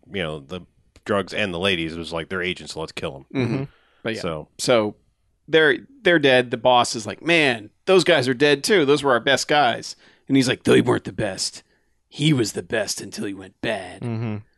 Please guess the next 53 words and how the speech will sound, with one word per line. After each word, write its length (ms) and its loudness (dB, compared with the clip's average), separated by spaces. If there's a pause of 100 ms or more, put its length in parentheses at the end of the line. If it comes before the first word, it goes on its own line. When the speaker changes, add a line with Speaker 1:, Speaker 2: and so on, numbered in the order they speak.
(100)
Speaker 3:
And 120 -2
Speaker 1:
Yeah, 60 -4
Speaker 3:
it 80 -8
sucks 240 4
Speaker 1:
that's 140 4
Speaker 3:
'cause 100 2
he 100 4
Speaker 2:
Macklin. 60 6
Speaker 3:
knows 300 4
Speaker 1:
and 80 -6
that's 200 4
why 100 2
we 20 4
Speaker 3:
everything 300 4
we 40 8
Speaker 1:
can't 140 6
Speaker 3:
do. 400 6
Speaker 1:
stop 240 2
Speaker 2:
Yeah, 220 4
Speaker 1:
him, 40 -2
Speaker 2:
and 80 -2
he's 120 2
Speaker 1:
'cause 40 0
Speaker 2:
like, 140 2
"There's 180 0
only 160 0
one 220 -2
person 380 4
that 120 -4
can 140 -10
take 280 -6
Macklin 480 -6
down." 280 -16
And 640 -16
he 40 -2
goes, 160 -4
"We 80 -4
need 140 -2
to 80 -14
get 240 -6
McKenna." 460 -2
Speaker 3:
McKenna. 540 -2
Speaker 2:
And 100 -6
she's 200 2
like, 160 2
"Are 120 -4
you 160 -6
sure 380 4
you 140 8
wanna 240 6
do 220 -4
that?" 340 4
Speaker 3:
Mm-hmm. 300 -8